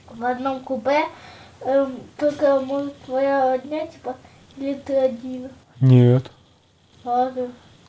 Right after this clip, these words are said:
Speaker 2: Конечно, нет. Любые люди могут покупать билет. Может вообще не повезти, может ехать там какой-нибудь, не знаю,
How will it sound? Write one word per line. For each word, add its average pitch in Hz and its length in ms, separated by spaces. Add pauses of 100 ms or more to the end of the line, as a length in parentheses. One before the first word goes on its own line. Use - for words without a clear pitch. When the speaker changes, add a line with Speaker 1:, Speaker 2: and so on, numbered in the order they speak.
(120)
Speaker 2:
Конечно, 127 440
нет. 123 220 (840)
Любые 127 360
люди 131 200
могут 123 280
покупать 120 340
билет. 113 340 (160)
Может 123 320
вообще 135 220
не 131 100
повезти, 117 400
может 113 320
ехать 120 280
там 107 140
какой-нибудь, 113 520 (840)
не 117 100
знаю, 110 360